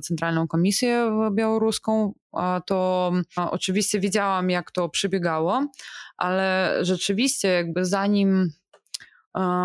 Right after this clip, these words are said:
zanim wkroczył, wkroczyła pandemia, mi się wydawało jakby prze-, że ta kampania nie będzie tak inna od poprzednich. Ja widziałam oczywiście nastroje ludzi przed, e,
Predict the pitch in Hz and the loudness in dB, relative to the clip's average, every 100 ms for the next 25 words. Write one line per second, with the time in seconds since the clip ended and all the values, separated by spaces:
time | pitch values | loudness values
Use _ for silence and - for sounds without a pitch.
0 | 180 175 147 143 196 202 220 214 208 208 | 2 2 -2 -4 -2 0 2 2 2 0
1 | - - 208 208 - 208 202 196 196 190 | -2 -4 -2 0 0 2 2 2 2 0
2 | 180 190 196 233 220 214 208 196 185 175 | -2 -2 0 2 0 0 0 2 2 2
3 | 202 254 311 - - 214 - 226 226 208 | 2 0 -4 -4 0 0 2 0 0 0
4 | 202 240 233 208 190 185 190 190 - 208 | 0 0 2 2 2 2 -2 -2 -4 -4
5 | - - - _ 196 208 202 202 202 196 | -4 -14 -20 _ 0 2 4 4 2 2
6 | 196 208 220 202 202 196 196 196 196 202 | -2 -2 -2 0 2 2 4 2 2 2
7 | 185 190 175 180 165 156 180 - - 196 | 2 2 2 0 -2 -4 -6 -4 0 2
8 | 196 185 175 175 170 - 175 - 156 147 | 4 2 0 -2 -4 -6 -4 0 2 2
9 | - - - - - 175 165 170 165 170 | -2 -8 -14 -14 -6 -2 0 0 0 0
10 | 220 254 240 220 - 196 214 - 190 185 | 0 2 2 0 0 0 0 0 0 0
11 | - 214 214 208 196 214 202 190 180 - | 0 0 2 2 2 0 0 0 -2 -2
12 | 180 - - 180 175 170 170 | -4 -4 -6 -2 0 0 -2